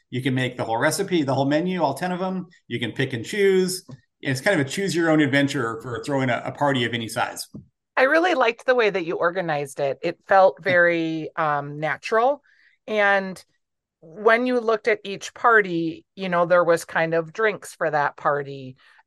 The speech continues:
Speaker 2: apps for that party, mains for that party, sides for that party.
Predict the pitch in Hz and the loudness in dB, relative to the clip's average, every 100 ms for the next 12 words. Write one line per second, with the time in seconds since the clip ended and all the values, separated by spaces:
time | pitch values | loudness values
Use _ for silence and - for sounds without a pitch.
0 | 202 202 - - 180 160 151 - 170 151 | 0 0 -2 -8 -4 0 0 -2 -2 -2
1 | 143 139 151 180 208 202 185 - 156 147 | -2 -8 -10 -6 -4 -4 -6 -2 0 0
2 | - 156 143 143 - 196 196 - 160 143 | 0 -2 -2 -6 -4 -2 -2 -4 -4 -4
3 | - 151 147 143 139 | -2 -2 -2 -6 -14